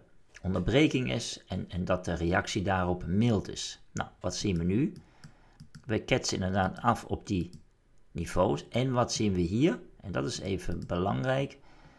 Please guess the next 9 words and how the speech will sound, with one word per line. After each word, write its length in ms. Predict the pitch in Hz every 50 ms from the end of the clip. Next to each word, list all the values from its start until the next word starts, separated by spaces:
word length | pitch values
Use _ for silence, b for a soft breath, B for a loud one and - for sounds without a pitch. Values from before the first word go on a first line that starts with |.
| B B B B
We 80 | - 104
zien 220 | 98 107 107 101
dus 220 | 95 95 85 -
nu 500 | - 117 123 131 113 104 101 120 - - - - - - _ - - - - - _ - - - - - - - - - - - -
dat 180 | - 107 87
de 60 | - 107
reactie 460 | - 107 107 104 104 - - 98 92
naar 180 | 92 92 90
beneden, 760 | 90 92 95 104 123 151 170 170 131 101 98 117 156 247 -